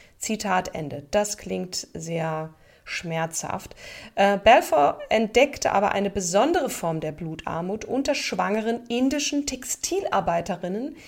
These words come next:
die sich von der genannten perniziösen Anämie unterschied und auch deren typisches Symptom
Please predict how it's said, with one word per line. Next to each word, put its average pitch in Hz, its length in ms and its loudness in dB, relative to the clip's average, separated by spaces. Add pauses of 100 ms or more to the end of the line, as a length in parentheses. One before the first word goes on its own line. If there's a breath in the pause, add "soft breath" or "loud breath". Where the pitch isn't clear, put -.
(280 loud breath)
die 240 80 -2
sich 262 380 -4
von 240 240 0
der 214 80 2
genannten 220 640 -2
perniziösen 262 920 -2
Anämie 220 420 2
unterschied 233 800 -4 (460 loud breath)
und 247 220 -2
auch 190 100 0
deren 196 400 2
typisches 302 560 -2
Symptom 269 640 2